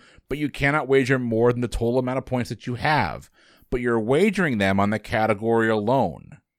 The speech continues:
You will lock in your wagers based on the category, then we will go question by question through this. I will remind our panelists,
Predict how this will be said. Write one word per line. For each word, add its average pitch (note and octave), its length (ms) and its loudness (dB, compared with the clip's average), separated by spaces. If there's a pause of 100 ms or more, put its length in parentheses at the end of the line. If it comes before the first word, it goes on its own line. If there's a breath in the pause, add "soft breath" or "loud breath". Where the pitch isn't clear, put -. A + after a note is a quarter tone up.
(500)
You G#2+ 100 -4
will G2+ 140 0
lock A2 240 4
in C3 100 -2
your B2+ 100 2
wagers A#2+ 340 2
based B2 260 0
on C3+ 60 -10
the B2 80 -6
category, B2+ 580 0
then A2+ 160 0
we C3 100 0
will C#3 80 4
go C3+ 140 2
question A#2+ 480 -2
by A#2 160 -4
question A#2+ 540 -2
through B2+ 160 0
this. A#2+ 240 -2
I B2 80 0
will B2+ 180 2
remind B2+ 400 0
our C3 80 2
panelists, C#3 800 -6